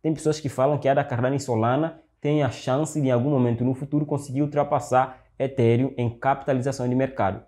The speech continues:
Eu, pessoalmente, duvido disso, tá bom? Duvido muito nisso,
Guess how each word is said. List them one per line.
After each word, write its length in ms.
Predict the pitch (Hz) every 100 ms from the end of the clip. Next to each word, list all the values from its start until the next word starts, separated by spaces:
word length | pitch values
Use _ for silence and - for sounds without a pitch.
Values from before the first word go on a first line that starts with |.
| -
Eu, 160 | 190
pessoalmente, 500 | 196 190 175 151 156
duvido 420 | 160 127 135 160
disso, 440 | 156 202 - - 92
tá 120 | 101
bom? 160 | 107 120
Duvido 360 | 117 120 156
muito 240 | 151 151 156
nisso, 260 | 170 175